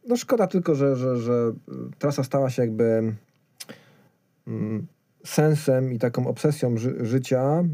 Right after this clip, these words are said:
E, no i trzeba na pewnym etapie sobie z-, zadać pytanie, czy chcesz żyć czyimś życiem, czy swoim życiem?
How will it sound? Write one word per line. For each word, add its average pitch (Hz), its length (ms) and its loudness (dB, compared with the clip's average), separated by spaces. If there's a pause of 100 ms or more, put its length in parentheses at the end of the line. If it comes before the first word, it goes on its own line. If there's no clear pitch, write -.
E, 107 720 0
no 143 100 0
i 208 60 0
trzeba 233 300 0
na 214 100 2
pewnym 202 200 2
etapie 190 240 0
sobie 175 220 0
z-, 151 260 0
zadać 151 320 0
pytanie, 151 360 0
czy 127 520 2 (400)
chcesz 139 300 0
żyć 110 400 -4 (120)
czyimś 107 340 -2
życiem, 190 420 -2 (180)
czy - 120 -12
swoim 117 300 -2
życiem? - 280 -8